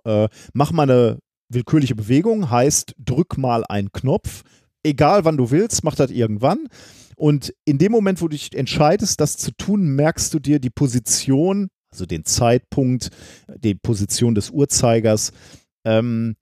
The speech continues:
wenn du dich entschieden hast, diese Handlung durchzuführen. Ähm,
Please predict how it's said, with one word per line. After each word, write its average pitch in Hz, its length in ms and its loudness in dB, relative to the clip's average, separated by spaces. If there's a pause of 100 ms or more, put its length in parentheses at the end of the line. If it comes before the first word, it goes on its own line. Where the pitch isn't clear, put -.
wenn 120 300 0
du 127 80 2
dich 117 340 0
entschieden 160 600 0
hast, 131 280 2
diese 117 240 2
Handlung 107 480 0 (180)
durchzuführen. - 840 -6 (680)
Ähm, 120 580 2